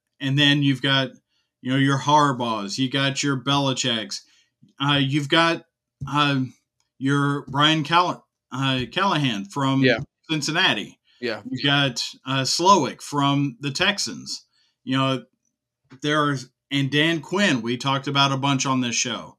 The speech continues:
Speaker 1: I mean, there's a lot out there for head coaches. Do the Bills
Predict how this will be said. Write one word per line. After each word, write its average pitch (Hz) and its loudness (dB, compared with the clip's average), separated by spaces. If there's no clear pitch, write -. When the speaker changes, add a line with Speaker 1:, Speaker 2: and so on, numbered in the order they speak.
Speaker 1:
I 123 -4
mean, 135 2
there's 147 0
a 147 0
lot 131 -2
out 160 0
there 120 -2
for 156 -2
head 139 -4
coaches. 123 -4
Do 139 2
the 165 0
Bills 139 -2